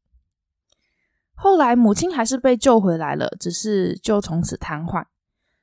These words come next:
生活对于宋逸离而言已经麻木，并且确定自己的人生毫无价值。那是他的遗书，也是他自杀的原因。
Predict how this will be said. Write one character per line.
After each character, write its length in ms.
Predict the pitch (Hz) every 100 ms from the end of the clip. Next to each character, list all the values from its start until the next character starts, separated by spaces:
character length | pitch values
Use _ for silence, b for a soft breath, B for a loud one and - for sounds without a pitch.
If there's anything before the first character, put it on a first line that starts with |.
| _ _
生 300 | - 330 349
活 320 | 269 240 247
对 260 | 302 285
于 80 | 247
宋 240 | - 302 302
逸 60 |
离 160 | 233 220
而 240 | 202 208
言 260 | 208 196 196
已 140 | 156
经 160 | 202 220
麻 200 | 170 156
木， 280 | 196 196 -
并 160 | - 233
且 180 | 190 147
确 260 | - 233
定 220 | 208 233 - -
自 100 | 226
己 140 | 196
的 120 | 170 156
人 220 | 156 170
生 240 | 196 180
毫 180 | 180 151
无 140 | 143
价 300 | 165 185 151
值。 320 | - - - - _ _ _ _ _ _
那 100 | 262
是 120 | 262
他 180 | 262 262
的 80 | 240
遗 240 | - 196 202
书， 360 | - 226 220
也 100 | -
是 160 | 156 196
他 220 | 180 170
自 220 | - 247
杀 180 | 208 185
的 100 | 170
原 240 | 156 151 165
因。 260 | 160 160